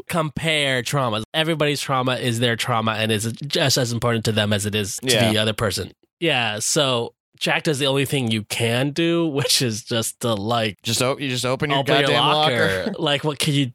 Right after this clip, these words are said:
Speaker 1: you know, he can't carry all his books on, on him like you did for two years.
Speaker 2: Right.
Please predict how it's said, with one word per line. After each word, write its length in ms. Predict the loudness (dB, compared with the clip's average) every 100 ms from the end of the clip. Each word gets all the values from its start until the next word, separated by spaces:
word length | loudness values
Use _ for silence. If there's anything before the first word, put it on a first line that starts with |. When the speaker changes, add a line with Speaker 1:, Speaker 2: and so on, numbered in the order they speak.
| -2
Speaker 1:
you 120 | 0
know, 280 | 2 0 0
he 120 | -2 -2
can't 280 | 0 -2
carry 340 | -2 0 0 0
all 260 | 0 0 0
his 180 | 0
books 340 | -2 -2 0 0
on, 140 | 0
on 300 | 2 2 2
him 180 | 0 0
like 200 | 0 0
you 120 | 0 0
did 180 | 0
for 120 | -2 -6 -2
two 120 | 0
years. 400 | 2 2 0 -2 -4
Speaker 2:
Right. 380 | -2 0 -2